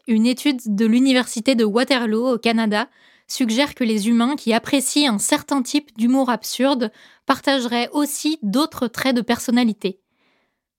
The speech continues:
Les amateurs et amatrices d'humour absurde seraient moins affectés que les autres par l'idée de la mort, moins autoritaires, et auraient plus tendance à considérer la vie humaine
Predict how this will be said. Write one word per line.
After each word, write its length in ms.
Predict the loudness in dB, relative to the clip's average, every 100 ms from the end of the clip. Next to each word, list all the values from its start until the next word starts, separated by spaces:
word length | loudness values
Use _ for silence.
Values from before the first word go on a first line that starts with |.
| _ _ -2
Les 200 | 2 2
amateurs 520 | 2 0 0 0 0
et 100 | 0
amatrices 640 | 0 0 -2 -4 -4 -6 -2
d'humour 320 | 2 2 2
absurde 580 | -2 -6 -2 0 0 -4 _ _
seraient 340 | -6 -2 0 2
moins 440 | 2 4 2 2
affectés 460 | 0 0 -4 -2 0
que 120 | 0
les 240 | 0 2
autres 360 | 2 0 -4 -16 -18 _ _ -2
par 200 | 0 0
l'idée 280 | 0 0
de 80 | 2
la 100 | 2
mort, 480 | 2 0 -2 -4 -12 _ _ _
moins 320 | 0 2 4 2
autoritaires, 840 | 2 2 0 -2 -2 -4 -6 -14 _ _ _ -2
et 120 | 2
auraient 360 | 2 2 0 -4
plus 440 | -2 0 0 -2
tendance 600 | -2 2 2 0 -4 -10 -14 -8 -4
à 100 | 0
considérer 560 | 0 0 0 2 2
la 140 | 2 2
vie 160 | 2
humaine 480 | 2 2 2 0